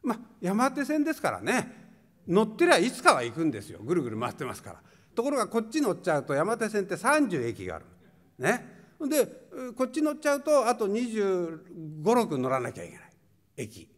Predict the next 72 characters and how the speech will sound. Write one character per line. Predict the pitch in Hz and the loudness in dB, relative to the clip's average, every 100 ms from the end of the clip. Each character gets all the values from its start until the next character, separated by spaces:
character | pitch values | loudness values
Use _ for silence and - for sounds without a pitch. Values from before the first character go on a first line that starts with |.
| _ _ _ | _ _ _
反 | 247 269 349 | -8 -2 0
対 | 349 330 | 4 4
側 | 302 285 | 4 4
に | 285 | 2
乗 | 277 | 0
れ | 302 | 2
ば、 | 294 330 - - - | 4 2 0 -10 -4
あ | 214 | -2
と | 175 143 - | 0 -2 -4
四 | 160 160 | -4 -4
つ | - | -4
か | 147 | -2
五 | 135 160 | -2 -6
つ | 226 | 0
で、 | 254 123 - - _ _ _ | 0 0 -8 -20 _ _ _
そ | - 127 | -14 -8
の | 151 | -6
ぐ | |
ら | 208 | -4
い | |
の | 233 | -4
こ | 247 | -4
と | 208 | -6
は | |
ピ | - 147 | -4 -4
ン | 131 | -4
と | 95 | -8
き | 104 | -12
ま | 87 | -12
し | |
た | 87 | -16
ん | 90 | -16
で | 117 | -12
ね。 | 147 - - - | -14 -16 -20 -12
「お | 143 | -6
じ | 180 | -6
い | |
ち | 160 | -6
ゃ | 139 | -8
ん、 | - - - | -12 -18 -12
こ | 165 | -6
の | 180 | -2
ね、 | 180 180 175 - 156 | -2 -2 -6 -10 -4
電 | 180 185 | -2 0
車 | 165 151 | 0 -2
乗 | 147 147 | -2 -4
っ | |
ち | - | -4
ゃ | 156 | -4
う | |
と | 156 | -4
遠 | 208 247 | 2 4
回 | 269 247 | 6 4
り | 165 | 2
だ | 113 | -6
か | - | -10
ら、 | - - _ _ | -16 -20 _ _
反 | - 180 | -4 0
対 | 208 208 | 0 0
側 | 220 | 0
の | 240 | -4
電 | 247 247 | -6 -4
車 | 226 | -4
乗 | 208 | -4
っ | |
て | - 233 | -4 -4
ね」。 | 240 233 - _ _ _ _ _ - | -4 -8 -18 _ _ _ _ _ -10
親 | - 170 143 | 2 2 4
切 | 113 90 | -2 -8
で | 92 92 | -12 -8
し | |
ょ？ | 110 175 311 | -2 0 0